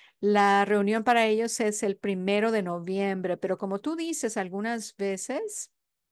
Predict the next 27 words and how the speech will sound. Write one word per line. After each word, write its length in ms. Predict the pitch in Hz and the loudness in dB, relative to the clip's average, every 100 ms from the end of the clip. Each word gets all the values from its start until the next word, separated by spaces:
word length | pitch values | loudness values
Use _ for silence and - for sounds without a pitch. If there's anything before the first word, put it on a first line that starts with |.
| _ _ _ _ _ _ _ _ _ _ _ _ _ _ _ _ | _ _ _ _ _ _ _ _ _ _ _ _ _ _ _ _
tu 500 | 233 226 220 220 214 | 0 2 2 0 0
conferencia 600 | 220 208 208 202 226 214 | 0 2 2 0 -2 -2
puede 260 | 208 208 208 | 2 2 0
ser 220 | 226 214 | 0 0
en, 340 | 208 190 190 | 0 -4 -8
en 140 | 190 190 | -10 -8
una 240 | 202 202 | -4 -2
diferente, 1000 | 202 196 190 190 190 190 _ - 185 190 | -4 -4 -6 -6 -8 -14 _ -10 -8 -4
en 160 | 196 196 | -2 0
una 200 | 208 202 | 0 0
fecha 320 | 208 208 190 | -2 -2 -6
distinta 720 | 175 - - 247 226 220 220 - - - | -6 -8 -2 -2 0 -2 -4 -8 -20 -6
a 120 | 196 | -2
la 140 | 196 196 | 0 0
que 120 | 208 | 0
oficialmente 680 | 202 202 202 185 196 - 190 | -2 -2 -2 -4 -6 -4 -4
se 140 | - | -4
anuncia. 360 | 170 180 165 160 | -6 -6 -8 -8
Entonces, 360 | 160 202 240 | -6 -6 -4
Michelle 280 | 240 220 240 | -4 -2 -2
tenía 280 | 220 220 220 | 0 0 0
una 140 | 226 220 | 0 0
pregunta 320 | 196 196 233 | -4 -2 -4
sobre 540 | - 202 185 190 185 - - - _ | -2 -2 -2 -4 -6 -10 -20 -20 _
si 560 | - 226 208 196 202 | -4 -2 0 0 -2
es 320 | - 196 196 233 | 0 0 0 -4
una 1200 | 208 202 196 196 196 190 190 180 180 180 185 | -4 -2 -2 -4 -6 -6 -6 -8 -8 -10 -14